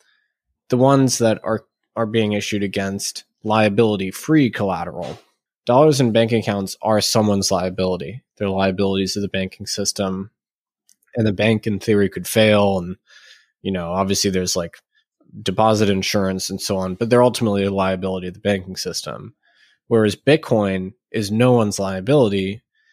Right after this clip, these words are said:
There's no one that guarantees the value of that Bitcoin. People say that's a weakness. That's actually a strength.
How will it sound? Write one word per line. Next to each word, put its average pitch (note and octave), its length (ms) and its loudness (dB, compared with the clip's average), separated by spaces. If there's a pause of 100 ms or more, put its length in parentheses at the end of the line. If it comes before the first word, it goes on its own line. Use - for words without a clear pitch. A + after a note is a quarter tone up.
(260)
There's A#2+ 180 0
no D3+ 80 4
one C3+ 140 4
that G#2 80 0
guarantees A2 720 0
the G2 80 -10
value A#2 340 2
of F#2+ 120 -4
that F2 220 -6
Bitcoin. F#2 600 -10 (560)
People B2+ 200 2
say A2+ 200 4
that's G#2+ 200 0
a G2 60 -2
weakness. G2+ 640 -4
That's B2 220 -2
actually B2 260 0
a G2+ 60 -2
strength. - 640 -4